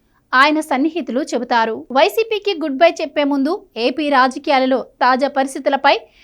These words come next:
వేమిరెడ్డి మూడు టీంలతో పలుమార్లు సర్వేలు చేయించుకున్నారట.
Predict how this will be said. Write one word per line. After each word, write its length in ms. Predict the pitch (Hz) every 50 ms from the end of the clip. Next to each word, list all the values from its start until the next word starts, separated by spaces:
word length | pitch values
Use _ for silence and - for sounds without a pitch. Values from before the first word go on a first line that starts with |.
| - _ -
వేమిరెడ్డి 720 | 233 233 269 294 330 349 330 302 285 233 269 294 311 302 - -
మూడు 260 | 254 277 339 392 403
టీంలతో 500 | 427 427 349 320 294 285 269 277 285 294
పలుమార్లు 640 | 330 320 - 240 233 285 302 302 311 269 233 247 302
సర్వేలు 500 | 349 - - 277 220 226 233 294 302 294
చేయించుకున్నారట. 760 | 302 277 330 294 294 294 285 - - 320 277 277 285 262 254